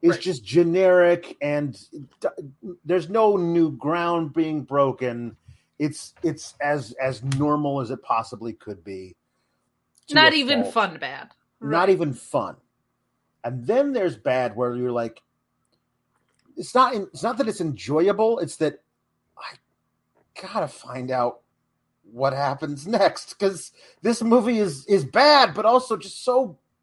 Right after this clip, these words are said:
Speaker 1: batshit insane you have to, you, you have to see it to its conclusion. And brother, thank God that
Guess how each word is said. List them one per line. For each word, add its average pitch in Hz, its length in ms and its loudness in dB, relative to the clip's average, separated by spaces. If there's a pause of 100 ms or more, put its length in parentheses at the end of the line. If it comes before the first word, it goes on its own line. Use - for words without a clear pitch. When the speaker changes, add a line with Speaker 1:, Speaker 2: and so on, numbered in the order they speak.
(100)
Speaker 1:
batshit - 920 -4 (180)
insane 185 1040 0 (540)
you 226 140 0
have 277 560 2
to, - 120 -20
you, 208 200 -12 (160)
you 220 180 0
have 214 440 2
to 226 100 -10
see - 280 -6
it 214 160 -2
to 190 160 0
its 185 140 0
conclusion. 185 760 -6
And 135 260 -6 (800)
brother, 135 640 4 (1200)
thank 220 680 2
God 156 680 8 (560)
that 170 240 -4